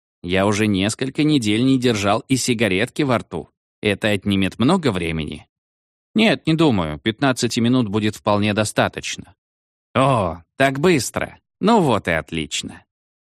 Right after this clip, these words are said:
Теннисные туфли и шорты, которые Холльерд купил сегодня, не успеют истрепаться за эти несколько минут.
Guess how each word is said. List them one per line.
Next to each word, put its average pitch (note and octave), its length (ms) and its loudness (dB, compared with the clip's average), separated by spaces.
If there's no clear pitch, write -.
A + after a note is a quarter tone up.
Теннисные F#2 520 0
туфли C#3+ 360 -2
и B2 180 0
шорты, D3+ 520 0
которые F#2+ 360 -2
Холльерд A#2+ 480 0
купил F#2+ 320 -4
сегодня, C3+ 500 0
не A#2 120 2
успеют E3 500 2
истрепаться D3 760 -2
за G#2+ 240 0
эти C3+ 300 -2
несколько F#2 640 0
минут. D2+ 420 -6